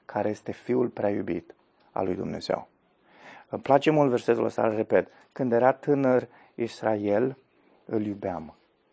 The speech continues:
și l-am chemat pe fiul meu din Egipt.” Acum, istoria Egiptului ne aduce aminte de un alt conducător crunt,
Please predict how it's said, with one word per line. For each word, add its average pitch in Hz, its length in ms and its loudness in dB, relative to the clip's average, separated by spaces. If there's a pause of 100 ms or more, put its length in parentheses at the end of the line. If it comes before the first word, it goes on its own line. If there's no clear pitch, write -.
(280)
și - 180 -8
l-am 104 160 0
chemat 104 440 -2
pe 127 100 -6
fiul 101 320 -2
meu 92 340 -6 (340)
din 95 180 -8
Egipt.” - 420 -8 (340)
Acum, 160 340 6 (300)
istoria 233 400 6
Egiptului 170 580 8
ne 151 100 6
aduce 156 320 6
aminte 139 420 6
de 135 100 4
un 139 160 6
alt 165 200 8
conducător 123 640 2
crunt, 107 580 -2